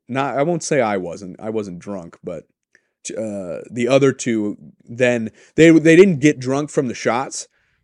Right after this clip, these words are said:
but they were so pushed forward by the shots that with the drinking from the show, by the end of the show, they were, like,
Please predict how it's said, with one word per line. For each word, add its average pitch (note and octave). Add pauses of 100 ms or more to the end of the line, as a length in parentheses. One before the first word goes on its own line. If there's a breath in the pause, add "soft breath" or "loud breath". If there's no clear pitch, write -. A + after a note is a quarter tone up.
but B2
they C3
were A#2+
so D3
pushed -
forward B2+
by G#2+
the G2+
shots A2
that G#2+
with A2+
the G#2
drinking G#2
from A2
the G2
show, A2 (460)
by A2
the G#2+
end G#2+
of F2+
the F#2
show, G#2+
they F#2
were, F2
like, F2